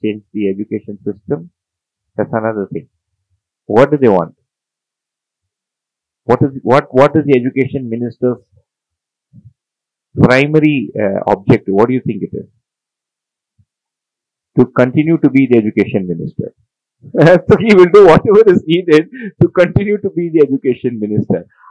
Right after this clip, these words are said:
After that comes everything else. So whatever is needed to continue to be the education minister, I will do. Yeah. So you cannot understand why education does not change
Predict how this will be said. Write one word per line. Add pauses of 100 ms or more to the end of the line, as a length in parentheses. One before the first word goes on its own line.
(120)
After
that
comes
everything
else. (1120)
So
whatever (100)
is
needed
to
continue
to
be
the
education
minister,
I
will
do. (1600)
Yeah. (540)
So
you
cannot
understand
why
education
does
not (580)
change